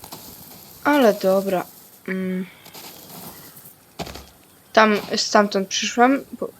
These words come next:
y, byłem po tą piłę. Mm. Tylko nie wiem, czy się nie robi noc. Chyba tak. Albo w tym odcinku zrobimy sobie,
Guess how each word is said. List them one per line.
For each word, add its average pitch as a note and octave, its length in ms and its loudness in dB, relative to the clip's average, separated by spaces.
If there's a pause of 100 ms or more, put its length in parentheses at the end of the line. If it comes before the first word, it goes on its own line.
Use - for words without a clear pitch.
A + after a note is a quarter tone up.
(200)
y, F#3+ 40 -6
byłem F#3+ 240 0
po F#3+ 100 -4
tą F#3+ 180 -4
piłę. A3 540 2 (2250)
Mm. F#3 680 -4 (1400)
Tylko - 120 0
nie G#3+ 100 6
wiem, G#3 100 4
czy G#3+ 100 -2
się - 160 0
nie G#3 120 2
robi G#3 220 0
noc. - 600 -4 (520)
Chyba G3+ 200 6
tak. F3+ 380 -6 (3250)
Albo A3 240 6
w - 80 -8
tym A#3+ 200 4
odcinku A3+ 580 2
zrobimy G#3+ 460 0
sobie, G3 360 -2